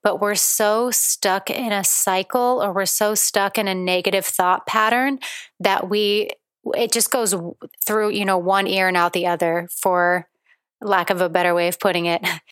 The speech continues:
So I've definitely been on both of these sides of the coin. I have been afraid and closed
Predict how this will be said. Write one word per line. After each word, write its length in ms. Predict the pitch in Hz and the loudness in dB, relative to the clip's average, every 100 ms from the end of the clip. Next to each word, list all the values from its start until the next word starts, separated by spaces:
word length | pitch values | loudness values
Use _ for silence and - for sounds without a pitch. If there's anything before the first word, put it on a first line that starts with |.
| _ - | _ -4
So 300 | - 233 226 | 0 2 2
I've 340 | 240 262 294 - | 4 2 0 0
definitely 460 | 254 262 247 220 | 0 0 0 0
been 340 | 214 196 190 180 | 0 2 2 2
on 320 | 185 175 175 | 0 0 0
both 360 | - 190 190 | 0 0 0
of 140 | 196 160 | -2 -2
these 400 | 190 180 165 - - | -2 -2 -2 -4 -4
sides 440 | - 180 170 165 | 0 2 2 0
of 100 | 170 | -2
the 100 | 175 | -2
coin. 460 | - 180 170 170 175 | -2 0 0 0 2
I 200 | 180 180 | 2 2
have 200 | 175 170 - | 0 -2 -2
been 400 | 175 175 175 170 - - - | 0 0 -2 -6 -14 -16 -6
afraid 720 | 208 - 180 175 190 233 - _ - | -4 0 2 2 2 0 -6 _ -4
and 460 | 185 175 175 170 - | 0 0 0 -2 -4
closed 600 | - 180 175 175 - | 0 2 2 0 -2